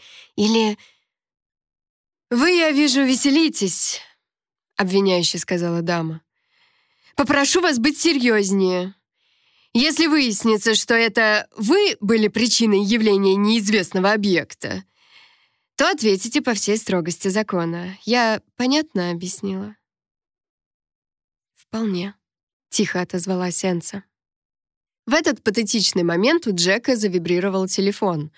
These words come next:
уже второй раз за встречу. Не глядя, молодой человек нажал отбой, но лицо его поскучнело. Видимо, это было что-то неприятное.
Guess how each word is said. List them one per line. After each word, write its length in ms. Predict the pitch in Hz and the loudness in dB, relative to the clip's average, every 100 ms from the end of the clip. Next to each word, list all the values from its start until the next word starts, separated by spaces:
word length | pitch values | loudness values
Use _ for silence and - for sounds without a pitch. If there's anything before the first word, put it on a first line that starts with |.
| _ _ 185 | _ _ -2
уже 200 | 165 160 | -2 -2
второй 340 | 185 180 214 | -2 0 2
раз 240 | 233 196 | 2 0
за 120 | 165 160 | -4 -6
встречу. 520 | - 185 165 - - _ _ _ _ _ _ _ _ _ - | -4 -4 -4 -6 -14 _ _ _ _ _ _ _ _ _ -2
Не 160 | 202 | 0
глядя, 360 | 196 254 330 262 | 2 2 2 2
молодой 340 | 190 185 196 | 2 2 2
человек 480 | 190 190 185 220 262 | 0 0 2 0 0
нажал 320 | 190 180 180 | 0 2 2
отбой, 560 | 208 214 240 185 151 - | 0 0 0 0 -2 -4
но 220 | 175 165 160 | -2 0 0
лицо 360 | 160 - 220 | -2 -2 0
его 220 | 254 208 170 | 0 0 -4
поскучнело. 800 | 196 - 226 - 190 156 156 160 _ - _ - | -4 -4 -2 0 0 -2 -6 -12 _ -20 _ -4
Видимо, 340 | 233 240 226 | -2 0 0
это 180 | 214 208 | 0 0
было 220 | 208 202 | 0 0
что-то 480 | 196 196 180 180 175 | -2 -4 -6 -4 -2
неприятное. 960 | 175 180 180 214 208 160 - - - | -2 -2 -2 -2 0 -2 -6 -16 -20